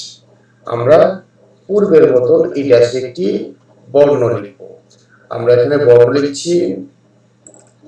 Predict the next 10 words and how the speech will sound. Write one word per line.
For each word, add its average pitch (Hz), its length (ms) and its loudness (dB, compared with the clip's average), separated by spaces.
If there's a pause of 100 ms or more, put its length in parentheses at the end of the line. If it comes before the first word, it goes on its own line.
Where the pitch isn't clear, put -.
(920)
র। 127 240 2 (1160)
সম্পূর্ণ 127 580 -2 (160)
শব্দটি 131 500 -4
হলো 131 240 4 (680)
চ - 40 -10 (420)
ঔকার 156 520 2 (460)
ক - 20 -2 (160)
হস্যই 135 380 -4 (240)
চৌকি 156 520 2 (920)
দয়াকার 147 640 4